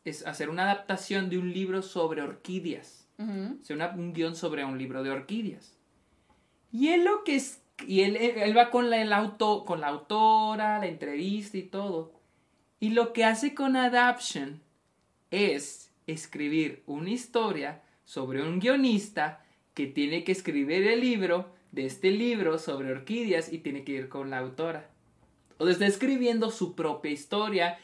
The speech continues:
Speaker 1: y su propio bloque mental, su bloque... ¿cómo se llama? ¿De escritor?
Speaker 2: Ujú.
Speaker 1: Su bloque de escritor. De eso se trata la película.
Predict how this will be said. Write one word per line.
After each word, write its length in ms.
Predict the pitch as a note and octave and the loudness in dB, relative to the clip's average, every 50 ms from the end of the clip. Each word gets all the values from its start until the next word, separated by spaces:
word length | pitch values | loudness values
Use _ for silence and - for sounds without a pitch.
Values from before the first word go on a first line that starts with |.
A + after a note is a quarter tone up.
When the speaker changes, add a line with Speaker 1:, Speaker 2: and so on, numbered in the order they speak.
| - _ - | -16 _ -6
Speaker 1:
y 100 | E3+ D#3+ | -6 -4
su 280 | - - D#3 D3 - | -2 -2 -4 -4 -2
propio 460 | - D#3+ D3+ - - D#3+ D#3+ D#3+ D#3 D3+ | 0 2 2 2 4 4 4 4 4 4
bloque 540 | D3+ D3 D3+ D3+ D3+ D3+ - D#3+ D#3 D#3 | 4 4 4 4 2 -2 -2 0 0 0
mental, 600 | D3+ D#3 D#3 C#3+ C#3 C3+ C3 C3 C#3+ C#3 C#3+ C#3 | 0 -2 -4 -6 -4 -6 -2 2 2 2 2 2
su 140 | C#3+ - C#3 | -2 -6 -4
bloque... 1300 | C#3 C#3 C3+ C3+ C3 - C#3+ D3 D3 D3 D3 D3 D3 D3 C#3 C3+ C3+ B2 A#2+ G#2 E2+ D2 - - - _ _ _ _ _ _ _ _ _ _ _ _ _ | -2 -2 -2 -4 -4 -6 -6 -4 -2 -2 -2 -2 -2 -4 -4 -4 -4 -4 -4 -4 -6 -8 -10 -14 -18 _ _ _ _ _ _ _ _ _ _ _ _ _
¿cómo 160 | - G#3+ A#3+ | -10 -8 -6
se 60 | D4 D4+ | -6 -4
llama? 120 | E4 E4 | -4 -6
¿De 60 | A#3+ | -6
escritor? 480 | - - - D#3 C#3+ - - - G4 - - - | -8 -8 -8 -8 -6 -4 -6 -6 -6 -8 -12 -12
Speaker 2:
Ujú. 220 | G#3+ G3+ G3 F#3 F3+ E3+ - - | -8 -6 -6 -6 -8 -10 -16 -18
Speaker 1:
Su 160 | - - F3 | -14 -10 -4
bloque 280 | D3+ D#3 D#3 D#3 - F3 | 0 2 2 2 2 2
de 60 | F#3 | 0
escritor. 460 | F3+ - D#3+ C#3+ - E3 E3 E3+ - - | 0 -2 -4 -2 0 0 0 0 -2 -4
De 320 | D3+ D#3 D#3+ E3 E3+ G#3 A#3 | 2 4 6 6 6 6 4
eso 160 | A3+ C#4 A3 | 4 2 2
se 100 | G#3+ - | 0 0
trata 260 | - E3 D#3 - F3 | 2 0 0 2 4
la 160 | F#3 F#3 - - | 2 2 2 0
película. 540 | D#3 D3 D#3 E3 - F#3 E3+ C#3 - - | -2 -2 -2 -4 -4 -6 -8 -8 -8 -12